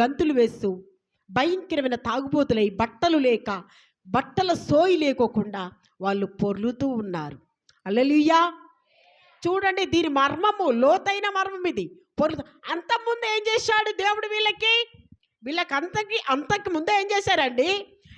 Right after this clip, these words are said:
ఎర్ర, ఎర్ర సముద్రం దాటిచ్చాడు, పూరేడి పుట్టల్ని కురిపించాడు, మన్నాన్ని కురిపించాడు. అంతకుముందు వీళ్ళకి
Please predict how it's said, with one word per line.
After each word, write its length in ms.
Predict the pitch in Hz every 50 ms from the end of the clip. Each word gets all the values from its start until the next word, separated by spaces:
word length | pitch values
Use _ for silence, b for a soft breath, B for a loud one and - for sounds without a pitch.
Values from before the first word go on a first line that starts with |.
| B
ఎర్ర, 380 | 214 254 294 - 370 415 370 254 - - _ _ _ - - -
ఎర్ర 180 | 220 277 339 359
సముద్రం 500 | - - - 392 392 415 403 403 415 427
దాటిచ్చాడు, 880 | 415 392 392 415 427 415 415 427 415 - - 466 403 403 403 403 330 - - _ _ _ _ _ _ _ _ _ _ _ _ _ _ -
పూరేడి 340 | 320 339 370 392 403 415 415
పుట్టల్ని 420 | - - 403 392 403 415 427 403 403
కురిపించాడు, 840 | 392 392 392 415 403 427 392 403 - 453 427 427 427 415 381 277 - - _ _ _ _ _ - 233
మన్నాన్ని 580 | 254 262 294 339 403 415 440 440 440 427 427
కురిపించాడు. 920 | 403 415 - 415 427 427 415 415 403 415 - - 440 427 415 415 415 349 - - _ _ _ _ _ _ _ _ _ _ _ _ _ _ _ _ _ _ _ _ - -
అంతకుముందు 560 | 311 320 - 440 427 359 349 403 427 453 440
వీళ్ళకి 260 | 440 415 415 381 -